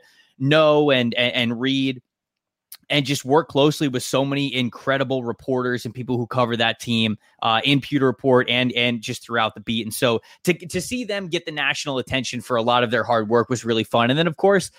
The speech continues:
you know, I, I've, I've made so many friends growing up around Tampa, and, uh,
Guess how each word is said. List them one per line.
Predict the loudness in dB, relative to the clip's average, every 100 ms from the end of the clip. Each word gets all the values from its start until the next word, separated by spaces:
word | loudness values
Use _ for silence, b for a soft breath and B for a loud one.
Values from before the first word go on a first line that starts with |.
| b b b
you | 2
know, | 4 4
I, | 2 0
I've, | 0 0 0
I've | 0 0
made | -2 0 -2
so | -2 -2 0
many | -2 -6
friends | -4 0 0 0 -6 -6
growing | -2 0 0 -2
up | -2
around | -2 0 0 -2
Tampa, | -4 -4 -2 2 2 2 0
and, | 0 2 0 -4 _ _ -10
uh, | -8